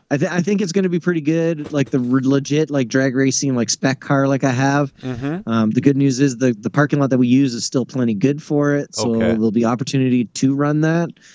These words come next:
Speaker 1: But I just wanna try and get more people out to do the drag racing stuff. I, I think it'd always have to stay to being, like, this,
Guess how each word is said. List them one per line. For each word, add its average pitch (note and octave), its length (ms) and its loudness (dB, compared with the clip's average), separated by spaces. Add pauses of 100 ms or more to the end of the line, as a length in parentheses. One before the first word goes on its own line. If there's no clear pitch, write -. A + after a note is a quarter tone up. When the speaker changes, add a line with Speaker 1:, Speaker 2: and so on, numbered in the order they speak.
(220)
Speaker 1:
But C3+ 120 0
I C#3+ 160 0
just C3+ 300 -4
wanna C3 240 0
try B2+ 220 -2
and A#2 80 0
get A#2+ 100 0
more A#2+ 180 -2
people A2+ 300 -2
out G#2 120 -2
to A2 80 -6
do A2+ 140 0
the G2+ 100 -2
drag G#2 280 0
racing G2 360 0
stuff. G2+ 280 -2
I, F#2+ 200 0
I - 100 -4
think C#3 240 0
it'd B2+ 180 0
always B2 240 0
have A#2 200 -6
to - 80 -8
stay A2+ 260 0
to G#2+ 80 0
being, G#2+ 260 0
like, G#2 160 0
this, G#2+ 240 0